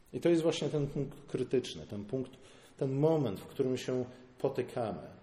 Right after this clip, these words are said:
Ten moment, w którym na wiele sposobów pró-, próbujemy stępić siłę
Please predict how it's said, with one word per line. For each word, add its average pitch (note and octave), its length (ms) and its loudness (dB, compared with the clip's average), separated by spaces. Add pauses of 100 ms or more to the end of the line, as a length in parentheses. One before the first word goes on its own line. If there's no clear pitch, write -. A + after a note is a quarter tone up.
(460)
Ten D3 120 2
moment, F3 300 4
w - 60 -8
którym D#3+ 340 2
na D3 120 2
wiele D#3+ 240 4
sposobów D#3 640 -2
pró-, C#3 480 -2
próbujemy C#3+ 480 2
stępić - 800 -6 (240)
siłę C#3+ 500 2